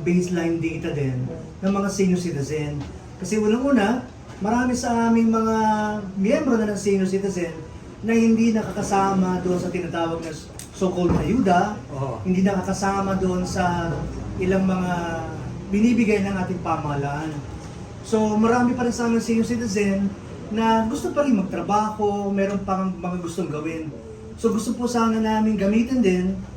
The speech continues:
Speaker 1: yung ilang tool ninyo para magkaroon kami ng baseline data. Kasi nais po namin sanang iparehistro sa sec yung aming organization. Nang sa gayon, makapag-avail po kami ng ilang mga pribilehiyo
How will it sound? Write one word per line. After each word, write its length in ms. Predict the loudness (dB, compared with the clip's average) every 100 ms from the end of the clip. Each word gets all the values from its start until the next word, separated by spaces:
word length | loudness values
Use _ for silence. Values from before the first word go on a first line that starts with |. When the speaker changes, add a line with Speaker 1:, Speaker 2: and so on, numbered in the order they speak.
| -8 -6
Speaker 1:
yung 80 | -2
ilang 380 | 0 2 0 2
tool 240 | 4 4
ninyo 480 | 4 4 2 -2 -8 -14 -16 -14 -2
para 220 | 2 4
magkaroon 480 | 4 4 2 0 0
kami 240 | -2 0
ng 160 | -2 2
baseline 560 | 2 2 0 -2 0
data. 480 | 0 -2 -2 -6 -6 -12 -18 -16
Kasi 300 | -6 -4 0
nais 320 | 2 4 2 2
po 160 | 0
namin 320 | 2 2 0
sanang 480 | 0 -2 -2 -2 -4
iparehistro 960 | -2 -2 0 0 -2 -2 0 0 0 -8 -16 -16 -8
sa 160 | -2 0
sec 320 | 0 -2 -8 -16 -16 -14 -4
yung 160 | -2
aming 260 | 0 -2 0
organization. 800 | 0 2 2 2 0 0 -2 -2
Nang 180 | -2 -4
sa 140 | -4
gayon, 480 | 0 4 4 4 2 -8 -12 -8
makapag-avail 800 | -6 -2 -2 -2 -2 0 2 2
po 220 | 2 0 2
kami 320 | 2 2 2
ng 160 | 0 0
ilang 240 | 0 2 2
mga 560 | 2 2 0 0 0 -2 -2 -4 -4 0
pribilehiyo 760 | 2 2 2 2 2 4 2